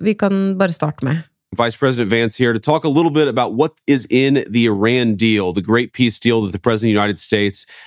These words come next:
Speaker 2: made last night.
Speaker 1: Ok, så det er altså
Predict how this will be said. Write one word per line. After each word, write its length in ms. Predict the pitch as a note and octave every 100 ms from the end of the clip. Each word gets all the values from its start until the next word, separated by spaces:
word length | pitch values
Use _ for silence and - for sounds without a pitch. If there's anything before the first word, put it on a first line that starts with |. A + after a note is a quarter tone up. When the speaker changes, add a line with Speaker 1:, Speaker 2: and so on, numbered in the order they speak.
| -
Speaker 2:
made 460 | G#2 A2 G#2+ G2+ -
last 440 | F2+ G2+ G2+ G2 -
night. 320 | F#2+ F2 - - - -
Speaker 1:
Ok, 220 | D#3+ - - _ -
så 200 | E3 D#3+
det 120 | F3+
er 200 | F#2+ -
altså 280 | E3 D3